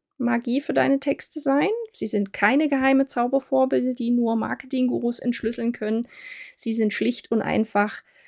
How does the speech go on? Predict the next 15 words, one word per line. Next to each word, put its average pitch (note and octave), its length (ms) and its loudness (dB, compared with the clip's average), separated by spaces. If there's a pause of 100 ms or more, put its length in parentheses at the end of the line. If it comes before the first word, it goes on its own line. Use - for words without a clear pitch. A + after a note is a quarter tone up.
(100)
Textehandwerk. B3+ 920 2 (360)
Und G3+ 420 0
das G#3 140 0
Beste - 340 2
ist, - 220 0
du G#3+ 80 0
brauchst G3 340 0
ja - 120 2
auch F3+ 120 -2
keine G#3 420 4
N-L-P-Zertifikate, G3 1400 2
keine G3+ 340 2
Hypnoseausbildung, F#3 1000 0
kein G3 280 2
Guru-Schnickschnack. F#3 840 0